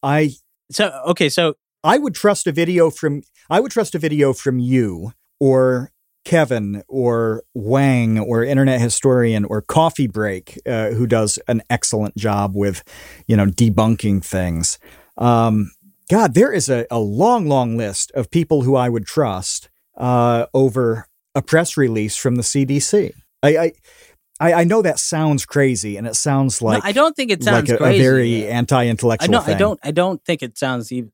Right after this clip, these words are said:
Speaker 2: uh, even anti-intellectual. I just, I just wonder, like, so when, when it comes to, like, something like the C D C, the premier,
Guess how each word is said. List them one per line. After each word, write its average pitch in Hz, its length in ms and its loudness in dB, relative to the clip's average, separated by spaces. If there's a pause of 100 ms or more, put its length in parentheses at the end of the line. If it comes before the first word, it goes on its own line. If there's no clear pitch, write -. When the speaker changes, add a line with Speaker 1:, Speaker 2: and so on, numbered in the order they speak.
Speaker 2:
uh, 113 500 -16
even 117 360 -6
anti-intellectual. 113 920 -4
I 117 80 0
just, - 360 -8
I 127 140 0
just 147 240 -2
wonder, 131 500 0
like, 117 460 -4 (680)
so 170 360 2 (260)
when, 175 300 0
when 180 140 0
it 180 100 -8
comes 170 320 -4
to, - 60 -14
like, 127 280 -2 (280)
something 117 300 -6
like 104 240 -8
the - 80 -18
C 117 200 -8
D 104 100 -8
C, 123 180 -4
the 107 100 -8
premier, 113 800 -2